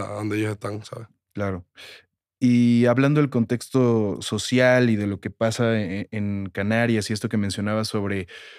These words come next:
Speaker 2: cómo siempre han sido un poco apartados, ¿no?
Speaker 1: Mm.
Speaker 2: Eh, por,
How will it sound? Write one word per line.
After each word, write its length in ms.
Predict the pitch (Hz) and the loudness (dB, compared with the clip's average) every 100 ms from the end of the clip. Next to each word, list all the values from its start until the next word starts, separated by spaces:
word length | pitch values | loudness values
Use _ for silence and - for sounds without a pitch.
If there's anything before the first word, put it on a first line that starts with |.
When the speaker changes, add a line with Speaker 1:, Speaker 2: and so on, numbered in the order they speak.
| - | -8
Speaker 2:
cómo 220 | - 131 | 0 2
siempre 840 | 120 127 123 123 123 120 113 95 - | 2 2 2 4 4 4 2 0 -2
han 140 | 113 | -2
sido 580 | - 120 117 110 101 92 - | 0 2 4 2 0 -2 -6
un 140 | 107 | -8
poco 200 | 104 113 | -4 -2
apartados, 960 | 120 98 92 - 117 117 110 104 - - | -2 -2 -4 -2 2 2 2 -2 -6 -2
¿no? 100 | 123 | 2
Speaker 1:
Mm. 140 | 110 98 | 2 0
Speaker 2:
Eh, 200 | 104 98 | -6 -6
por, 440 | - 98 92 90 | -6 -6 -6 -8